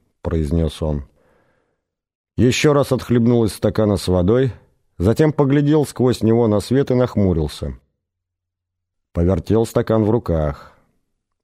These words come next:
"Эй, к этой воде что-нибудь подмешано?" вопросил он. "Э, нет, Ваша честь", нервно ответил судебный пристав, который и принёс стакан.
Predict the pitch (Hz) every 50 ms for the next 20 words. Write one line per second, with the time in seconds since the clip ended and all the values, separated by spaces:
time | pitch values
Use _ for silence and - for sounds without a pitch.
0 | _ _ _ _ - 101 120 127 113 82 - - _ _ _ _ _ _ _ _
1 | _ - 110 110 - 120 120 120 127 123 123 135 120 - - 127 123 123 123 131
2 | 113 - - 131 120 127 143 156 160 - - 113 95 80 71 67 - _ _ _
3 | _ _ _ _ _ _ _ _ - 90 87 92 - - 90 82 - - 87 80
4 | 80 78 73 71 - _ _ _ _ _ _ _ _ _ _ - 85 82 82 82
5 | 80 82 82 82 - - 78 78 78 76 78 80 85 85 - 104 120 110 - 123
6 | 123 120 - - 131 131 117 - - - - _ _ _ _ _ _ _ _ -
7 | 92 104 117 120 113 107 101 110 117 - - 107 - - 120 113 - 107 107 -
8 | - 107 98 95 110 107 95 101 98 87 - 101 127 131 - - 131 - - 98
9 | 90 - 92 90 95 - 110 90 - - 123 120 117 98 82 - - - - 87
10 | 78 - 90 80 71 69